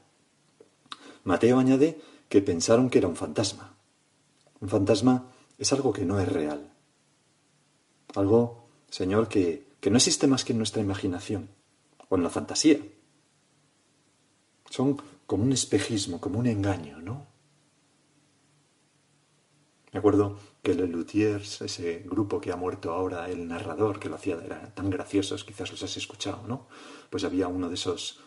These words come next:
monólogos que hacían, o uno de esos, sí, de esos shows que, que él decía, "A los niños no hay que hablarle de brujas,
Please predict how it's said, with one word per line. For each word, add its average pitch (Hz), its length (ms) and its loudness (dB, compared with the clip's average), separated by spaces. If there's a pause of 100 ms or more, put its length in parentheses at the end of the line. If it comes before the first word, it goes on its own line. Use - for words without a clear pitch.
monólogos 87 540 0
que 101 100 -16
hacían, 98 340 -4
o 87 60 -6
uno 87 180 -8
de 82 80 -8
esos, - 380 -12 (340)
sí, - 180 -10
de 107 80 -8
esos - 180 -6
shows 101 440 4
que, - 360 -10
que - 100 -6
él 85 100 -4
decía, 85 480 -8 (280)
"A 113 80 -4
los 120 140 -2
niños 170 280 -2
no 143 60 6
hay 135 40 2
que 113 80 0
hablarle 101 380 2
de 80 340 -4 (340)
brujas, 90 1400 -4